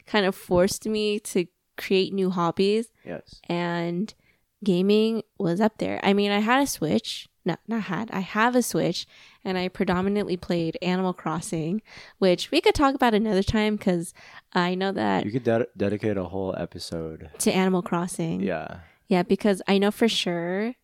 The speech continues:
Speaker 1: uh, Animal Crossing came at a very s-,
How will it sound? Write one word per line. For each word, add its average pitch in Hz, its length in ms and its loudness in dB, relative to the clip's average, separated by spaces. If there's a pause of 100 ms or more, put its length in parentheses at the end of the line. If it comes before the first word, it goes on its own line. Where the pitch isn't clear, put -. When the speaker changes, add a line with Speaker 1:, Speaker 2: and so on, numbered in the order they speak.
(120)
Speaker 1:
uh, 170 380 0
Animal 196 300 2
Crossing 214 460 0
came 190 280 -2
at 190 140 -2
a 185 180 0 (400)
very 254 300 4
s-, - 240 -4